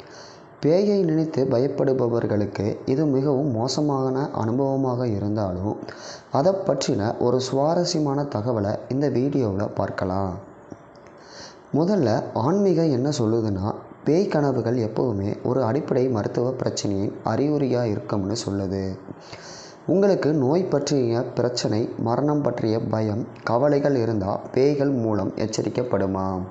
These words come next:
நீங்க கடந்த காலத்துல வெளியில் சொல்ல முடியாத அளவிற்கு செய்த செயல்,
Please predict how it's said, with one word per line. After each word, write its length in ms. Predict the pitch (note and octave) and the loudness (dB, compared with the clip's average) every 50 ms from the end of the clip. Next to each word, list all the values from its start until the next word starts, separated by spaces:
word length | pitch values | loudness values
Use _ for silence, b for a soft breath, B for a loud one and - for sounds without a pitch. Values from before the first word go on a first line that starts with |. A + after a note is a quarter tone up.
| - - - - - - - _ _ _ B B B B B B B B B B B B - - - - - | -12 -16 -20 -20 -20 -20 -20 _ _ _ B B B B B B B B B B B B -20 -20 -8 -2 0
நீங்க 400 | D3+ F3 G3 G3 E3+ C#3 C3+ E3 | 2 4 4 4 4 2 0 0
கடந்த 400 | - - A#2+ B2+ D#3+ F#3+ G3 G3 | 0 0 0 2 2 4 4 4
காலத்துல 640 | F3+ F3 E3+ F3 F3 - A#2 A2 A2 C#3 - - - | 4 4 2 2 2 2 2 2 2 2 0 0 0
வெளியில் 380 | A#2+ C3+ D#3 F#3 G3 F#3+ G3 F#3+ | 0 2 4 4 4 4 4 2
சொல்ல 280 | - - C#3+ D3 D3+ | 0 0 0 2 2
முடியாத 420 | D3 D3 C#3+ C#3+ C#3 C3+ C3+ C3+ B2+ | 2 2 4 4 4 4 4 2 2
அளவிற்கு 440 | A#2+ B2+ C#3 D3+ C#3+ C#3+ - D3+ | 2 2 2 0 -2 -2 -2 -2
செய்த 400 | D3 - C3+ B2+ B2 A2 A2+ B2 | 0 0 0 2 2 2 2 0
செயல், 420 | B2+ - - B2 A#2+ A2+ G#2+ A#2+ | 0 0 0 0 2 2 0 0